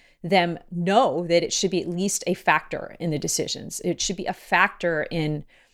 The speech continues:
where you choose to put a, a re-, where you choose to support a renewable power plant.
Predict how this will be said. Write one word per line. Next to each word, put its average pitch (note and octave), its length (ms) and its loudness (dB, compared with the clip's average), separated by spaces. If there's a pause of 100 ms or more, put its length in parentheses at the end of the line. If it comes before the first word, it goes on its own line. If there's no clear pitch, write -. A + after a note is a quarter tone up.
(220)
where F3+ 260 4
you F#3 200 0
choose G3 460 0
to - 140 -6
put - 260 2
a, E3+ 160 0 (160)
a E3+ 80 0
re-, E3 240 -4 (200)
where F#3+ 120 4
you F#3 160 2
choose G3+ 280 -2
to F#3+ 100 -8
support - 580 2
a F3+ 60 0
renewable F#3+ 420 2
power G3+ 320 0
plant. - 300 -12